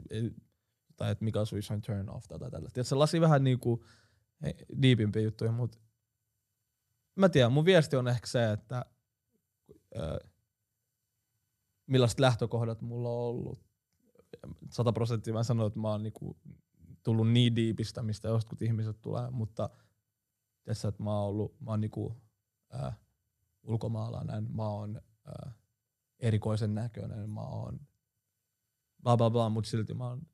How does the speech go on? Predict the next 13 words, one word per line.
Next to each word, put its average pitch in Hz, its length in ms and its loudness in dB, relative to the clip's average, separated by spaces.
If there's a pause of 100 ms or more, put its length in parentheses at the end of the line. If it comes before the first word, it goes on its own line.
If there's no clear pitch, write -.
samaan 110 280 -4
aikaan 90 300 -6 (140)
Suomen 117 300 -6
kovin. - 320 -10 (500)
Niin 110 120 -10
toi 123 140 6
on 110 80 2
ehkä 107 160 0
se, 113 80 -8
niinku, - 320 -10
että, - 220 -12
et - 80 -12
sä, - 160 -12